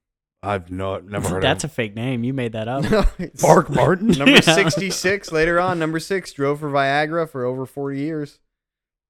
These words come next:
Speaker 3: Yep. <laughs>
Speaker 2: <laughs>
Speaker 3: But he would just randomly, like,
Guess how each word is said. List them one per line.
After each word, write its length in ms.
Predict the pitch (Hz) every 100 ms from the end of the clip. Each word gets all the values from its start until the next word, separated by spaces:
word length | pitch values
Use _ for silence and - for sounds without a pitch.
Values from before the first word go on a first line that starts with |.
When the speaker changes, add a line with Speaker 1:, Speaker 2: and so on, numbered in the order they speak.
| _ _ _ _ _ -
Speaker 3:
Yep. 240 | 139 180 - - - - -
<laughs> 0 |
Speaker 2:
<laughs> 520 | 277 - 233 269 - - - - - - -
Speaker 3:
But 140 | 190
he 100 | 196
would 300 | 190 196 175
just 240 | 170 185 - 147
randomly, 540 | 131 139 156 147 139 139
like, 300 | 123 123